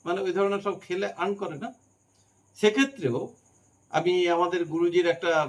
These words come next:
টপিকস পড়েছিলাম, যে সেখানে তিনি তাস খেলতে যেতেন, ঠিক টাইম দেখে যেতেন, অর্থাৎ যে মুহূর্তগুলো তাকে সাপোর্ট করছে, টু, সিক্স, ইলেভেনের সাথে যুক্ত আছে,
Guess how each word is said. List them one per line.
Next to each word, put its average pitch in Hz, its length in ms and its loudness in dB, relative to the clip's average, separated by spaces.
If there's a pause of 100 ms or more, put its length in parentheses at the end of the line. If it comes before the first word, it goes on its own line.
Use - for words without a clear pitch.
(280)
টপিকস 147 380 -8
পড়েছিলাম, 131 540 -8 (640)
যে 139 120 -4
সেখানে 175 400 -2 (400)
তিনি 208 340 -2 (120)
তাস 180 160 4 (100)
খেলতে 226 280 -4
যেতেন, 175 260 0 (100)
ঠিক 233 200 -6
টাইম 214 140 2 (100)
দেখে 175 220 0
যেতেন, - 240 -14 (220)
অর্থাৎ 156 220 -8 (120)
যে 202 140 8
মুহূর্তগুলো 202 720 -2
তাকে 190 160 -4 (100)
সাপোর্ট 175 360 -4
করছে, - 320 -14
টু, 180 80 -2 (120)
সিক্স, 170 200 -4
ইলেভেনের 156 460 -6
সাথে 160 160 -14
যুক্ত 135 280 -14
আছে, - 220 -8